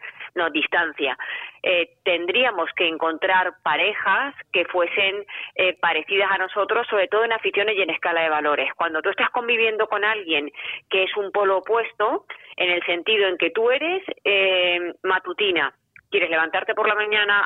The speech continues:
aprovechar, salir a dar un paseo, desayunar prontito, y tienes una persona que es vespertina, te gusta acostarse tarde,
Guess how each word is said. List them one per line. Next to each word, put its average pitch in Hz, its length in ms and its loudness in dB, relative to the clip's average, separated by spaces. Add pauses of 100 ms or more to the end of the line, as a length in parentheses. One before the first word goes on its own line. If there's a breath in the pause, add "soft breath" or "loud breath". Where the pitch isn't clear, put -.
aprovechar, 170 640 0
salir 160 240 0
a 165 80 2
dar 156 120 0
un 160 140 -8
paseo, 196 560 0 (240 loud breath)
desayunar 156 540 0
prontito, 185 640 0 (380 loud breath)
y 202 100 0
tienes 202 260 0
una 196 160 2
persona 208 540 0
que 165 120 0
es 160 120 -10
vespertina, 196 680 -2 (140)
te 170 100 0
gusta 175 440 2
acostarse 156 540 -2
tarde, 196 580 2